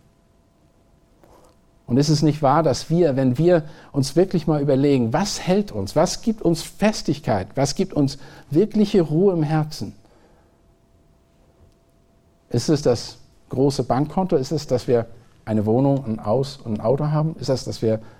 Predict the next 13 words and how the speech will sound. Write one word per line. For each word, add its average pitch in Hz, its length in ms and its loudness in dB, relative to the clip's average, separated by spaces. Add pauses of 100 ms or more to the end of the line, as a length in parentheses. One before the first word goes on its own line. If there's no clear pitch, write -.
(120)
jeden 123 260 0
Morgen 120 420 2
zur - 140 -4
Arbeit 131 300 2
gehen 135 180 -4
können? 143 320 -4 (1700)
Jeder 165 180 2
von 123 160 0
uns 110 160 -4
weiß, 127 240 2
das 107 160 -8
kann 123 280 -2 (340)
schnell 156 420 0